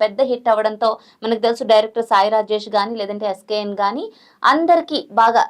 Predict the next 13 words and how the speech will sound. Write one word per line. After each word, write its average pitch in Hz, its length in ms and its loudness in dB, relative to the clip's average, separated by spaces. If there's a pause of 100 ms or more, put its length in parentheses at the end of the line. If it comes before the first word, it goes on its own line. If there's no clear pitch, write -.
(100)
సుపరిచితులు 247 500 0
అయిపోయిన 220 260 -6 (100)
పరిస్థితి. - 340 -4 (280)
ఈ 311 120 0
నేపథ్యంలో 285 400 0 (140)
ఎస్కేఎన్ 254 480 0 (240)
ఈ - 20 2 (800)
డ్రాగన్ 233 480 2
సినిమా 240 260 2
ప్రీ 214 100 4 (120)
రిలీజ్ 220 200 -4 (120)
ఈవెంట్‌లో 208 360 -2 (440)
మాట్లాడే 220 360 4